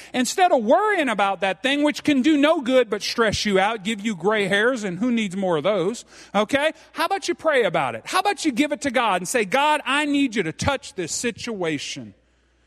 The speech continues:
I think a lot of good things could come of that. And then finally, verse number thirteen, and I'm almost done.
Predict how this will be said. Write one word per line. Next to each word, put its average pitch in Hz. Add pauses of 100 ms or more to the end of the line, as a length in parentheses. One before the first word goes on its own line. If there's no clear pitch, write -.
(880)
I -
think 220
a 185
lot 180
of 175
good 165
things 160
could 135
come 127
of 107
that. 104 (720)
And 175
then 202
finally, 202
verse 180
number 185
thirteen, 165
and 139
I'm 131
almost 143
done. 113